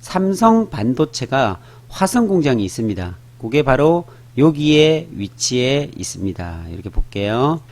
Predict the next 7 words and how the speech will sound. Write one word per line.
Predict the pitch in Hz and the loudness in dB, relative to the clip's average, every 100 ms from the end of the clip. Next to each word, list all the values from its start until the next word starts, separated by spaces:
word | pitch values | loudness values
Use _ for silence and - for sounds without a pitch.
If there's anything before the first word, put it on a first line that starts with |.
| - - | -20 -6
화성 | 139 165 | -2 2
일반 | 147 143 143 123 | 2 2 0 -2
산업단지에서 | - 135 131 127 120 113 117 | -4 -4 -2 -4 -2 -2 -4
여기에 | 120 127 135 | -2 -2 -2
삼성 | - 113 110 127 123 | -4 -6 -2 -2 -2
반도체가 | 98 101 110 - 113 139 156 185 190 - - - | -2 -2 -4 -6 -4 2 2 2 -2 -10 -20 -8
있고요. | 127 120 - 160 117 | -8 -6 0 2 2